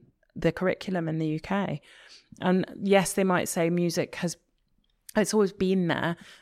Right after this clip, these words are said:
but the, if there's no investment into it, you're also going to struggle to get teachers who are good enough,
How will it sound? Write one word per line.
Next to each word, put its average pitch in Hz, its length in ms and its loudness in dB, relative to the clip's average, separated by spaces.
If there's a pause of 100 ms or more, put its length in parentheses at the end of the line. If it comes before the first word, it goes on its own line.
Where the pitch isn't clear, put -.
but - 260 -2
the, 170 200 -2
if 190 120 0
there's 190 140 -2
no 202 100 6
investment 180 600 0
into 165 280 0
it, 131 220 0 (180)
you're 170 220 2
also 170 240 0
going 156 240 -2
to - 80 -2
struggle 151 300 -2
to - 80 -8
get - 180 -4
teachers - 480 -4
who 160 140 -2
are 151 40 0
good 147 240 -2
enough, 151 460 -6